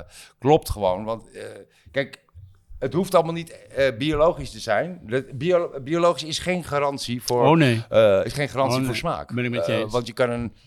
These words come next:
Speaker 1: hele taaie, eh, biologische koe kopen,
Speaker 2: Ja.
Speaker 1: eh, die, eh, die heel taai is. Maar die is, die is toch echt biologisch, eh,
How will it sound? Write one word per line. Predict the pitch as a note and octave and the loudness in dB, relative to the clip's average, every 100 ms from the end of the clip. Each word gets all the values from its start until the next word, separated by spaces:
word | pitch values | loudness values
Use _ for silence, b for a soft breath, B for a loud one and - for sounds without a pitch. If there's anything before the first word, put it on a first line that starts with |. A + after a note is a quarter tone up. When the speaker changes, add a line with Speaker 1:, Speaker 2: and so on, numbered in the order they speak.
| b | b
Speaker 1:
hele | - C3+ B2+ | -8 -6 -6
taaie, | - F#2+ F#2 F#2+ | -2 -2 -2 -6
eh, | F#2+ F#2 F2+ F2+ F2 - D#2+ D#2+ | -10 -10 -10 -10 -12 -14 -18 -12
biologische | F#2+ A2 A2 - - | -8 -2 -4 -4 -8
koe | D3+ | -8
kopen, | - D2+ D#2 D2+ | -4 -6 -6 -10
Speaker 2:
Ja. | - B2+ | -6 -4
Speaker 1:
eh, | F2+ | -4
die, | F#2 G2+ G2 F#2+ | -6 -8 -6 -4
eh, | F#2 F#2+ | -6 -6
die | A2 G#2 | -8 -6
heel | A2 A2+ | -6 -4
taai | A#2 B2 D2+ D#2+ | -2 -2 -2 -8
is. | G2 | -10
Maar | - G2 | -2 0
die | A#2 | 0
is, | B2+ | -6
die | C#3 A2+ | -8 -10
is | F#2 | -10
toch | G#2+ - | -14 -8
echt | B2 C3+ G#2 | -6 -6 -8
biologisch, | G#2 A#2+ A#2 G#2 G#2 - | -2 2 2 2 -6 -8
eh, | G2 | -8